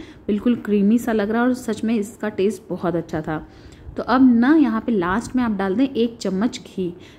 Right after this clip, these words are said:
ताकि इसमें एक चमक जैसी आएगी और इसका जो taste होता है ना और बहुत अच्छा होता है। जब घी कम हो ना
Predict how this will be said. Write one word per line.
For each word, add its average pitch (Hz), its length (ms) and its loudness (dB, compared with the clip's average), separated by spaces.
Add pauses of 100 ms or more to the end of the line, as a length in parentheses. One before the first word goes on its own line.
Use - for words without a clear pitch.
(140)
ताकि 208 240 0
इसमें 247 240 2
एक 269 180 -2
चमक 202 380 0
जैसी 196 280 0
आएगी 160 280 0
और 233 160 0
इसका 226 220 -2
जो 226 120 0
taste 202 320 0
होता 214 160 -6
है 214 60 0
ना 262 120 2
और 208 120 0
बहुत 180 240 -4
अच्छा 156 240 -8
होता 165 240 -10
है। 156 180 -8
जब 202 180 -4
घी 226 220 6
कम 269 200 4
हो 269 120 8
ना 320 220 4